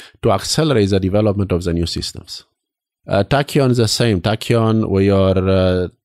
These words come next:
basically, you know, one of the key, uh, taking a step back, one of the key characteristic of Spark was in memory processing, right? This is how we are able to do, do machine learning much faster,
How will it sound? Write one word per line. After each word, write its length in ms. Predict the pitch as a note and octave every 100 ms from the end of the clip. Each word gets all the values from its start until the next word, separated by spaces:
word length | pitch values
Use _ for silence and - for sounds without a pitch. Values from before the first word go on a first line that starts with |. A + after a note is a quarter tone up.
| -
basically, 580 | F#2+ G2+ G#2 F#2+ G2+ F#2+
you 80 | F2
know, 360 | D#2 A#1 E2+ -
one 220 | G2 G2+
of 140 | F#2
the 120 | F2+ E2+
key, 420 | - C3+ B2 A2+ - - - - - _ _
uh, 120 | F#2+ F#2
taking 360 | B2+ A#2 A2+
a 60 | F#2+
step 220 | - G#2
back, 300 | D3+ A#2+ - -
one 200 | A2 G#2
of 160 | G2 F#2
the 120 | F2+
key 680 | - E3+ E3 C#3+ B2+ A2 -
characteristic 640 | G#2 G2 A2 G2+ - G2+
of 140 | G2 -
Spark 440 | - G#3+ D#3+ -
was 160 | G#2+ G#2
in 140 | F#2
memory 320 | F#2+ F#2+ F2 F2
processing, 480 | A2+ G#2 E2+ - - - _ _ -
right? 240 | G#2 D3
This 160 | A2 A2+
is 140 | F#2+
how 220 | G#2+ G#2
we 160 | G2 F#2+
are 180 | F#2 F2 - - D#2
able 360 | F#2+ F2 F2+ E2+
to 180 | F#2+
do, 300 | E2+ E2+ D#2+ - - - - _ - A2
do 160 | F#2+ F2
machine 340 | E2 - G#2+
learning 420 | G#2 A#2+ A#2+ A2
much 240 | E2+ D#2+ -
faster, 520 | A#2+ B2 - E3